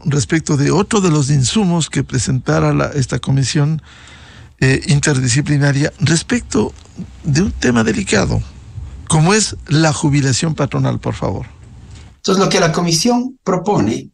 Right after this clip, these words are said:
Speaker 2: es que en el caso de la jubilación patronal,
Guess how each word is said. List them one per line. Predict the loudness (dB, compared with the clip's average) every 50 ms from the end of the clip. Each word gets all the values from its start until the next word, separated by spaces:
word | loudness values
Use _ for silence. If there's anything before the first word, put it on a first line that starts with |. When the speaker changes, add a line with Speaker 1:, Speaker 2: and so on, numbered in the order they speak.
| _ -4
Speaker 2:
es | -2 -2 0
que | 0 0
en | 2 2
el | 2 0 0
caso | 0 0 0 0 0 0
de | 0 2
la | 0
jubilación | 0 0 -2 -2 -2 -2 0 0 0 0 0
patronal, | -2 -4 -2 -2 -2 0 0 -2 -2 -2 -4 -6 -12